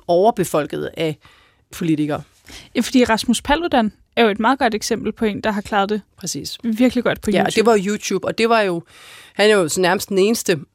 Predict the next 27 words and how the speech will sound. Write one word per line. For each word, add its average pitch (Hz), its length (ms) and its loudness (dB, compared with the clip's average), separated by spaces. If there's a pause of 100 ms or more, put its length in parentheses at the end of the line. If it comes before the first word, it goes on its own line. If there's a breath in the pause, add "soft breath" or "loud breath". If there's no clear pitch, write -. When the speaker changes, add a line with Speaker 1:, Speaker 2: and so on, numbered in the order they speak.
(100)
Speaker 1:
politiker, 185 420 2
som 170 180 -2
har 165 100 -2
formået 180 380 0
at - 60 -2
skabe 175 320 -4
en, 165 180 -4
en 165 100 -4
sådan 165 280 0
velfungerende 170 560 -2
YouTube-kanal, 165 640 -4
ikke? 214 140 -2 (640 loud breath)
Speaker 2:
Hvordan 233 280 2
har - 200 -2
man 254 160 0
det 262 120 -2
så 247 180 -2
som 240 340 0 (160)
social 226 440 0
medieekspert? 226 800 -2 (240)
Bliver 226 140 4
man 196 240 0
imponeret, 285 640 0 (840)
eller 226 160 2
bliver 208 180 -2
man 196 140 0
nervøs? 254 640 -2